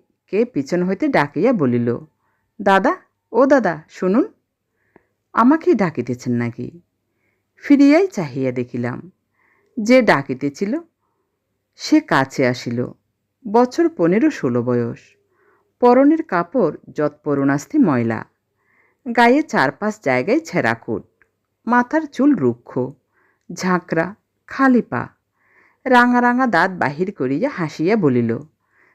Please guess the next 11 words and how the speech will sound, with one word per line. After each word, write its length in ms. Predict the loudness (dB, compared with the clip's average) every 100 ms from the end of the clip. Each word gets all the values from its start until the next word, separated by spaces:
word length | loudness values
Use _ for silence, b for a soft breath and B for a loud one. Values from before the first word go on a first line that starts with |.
| _ -2
"চিনতে 300 | 0 2 2
পাচ্ছেন 400 | 2 0 2 4
না 160 | 4
দাদা, 340 | 2 0 -4 -8 _ -4
আমি 200 | 0 0
বদ্যিনাথ।" 640 | 0 -2 0 0 0 -4 -12 _ _ _ _ _ _ _ _ -2
"ও, 360 | 4 4 2 -2
সেজ 300 | -2 0 0
মামার 280 | 2 2 0
ছেলে 280 | 0 0 2
বোদে?" 460 | 2 2 2 0